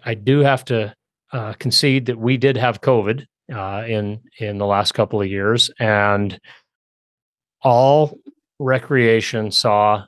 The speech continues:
an increase in, in users. Uh, we, we, we've seen that in the data. We know that, but that seems to have leveled off and, and even dipped in,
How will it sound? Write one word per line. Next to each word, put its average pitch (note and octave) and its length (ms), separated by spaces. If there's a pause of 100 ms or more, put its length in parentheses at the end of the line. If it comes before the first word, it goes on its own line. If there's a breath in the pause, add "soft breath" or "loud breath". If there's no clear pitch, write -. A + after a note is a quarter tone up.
(140)
an A2 160
increase G2+ 760 (400)
in, F#2+ 580 (240)
in F#2+ 360
users. - 580 (540 loud breath)
Uh, G#2 180
we, A2+ 240
we, G#2+ 260
we've A2 220
seen C3 200
that B2+ 200
in B2 80
the A#2 60
data. A2 360
We G#2 140
know G#2 180
that, G2+ 360 (340 soft breath)
but B2+ 100
that C3 200
seems B2+ 320
to B2 100
have G#2 100
leveled G#2+ 320
off G#2 360
and, G2 180 (160)
and A2 140
even G2 260
dipped G2 420 (160)
in, G2 480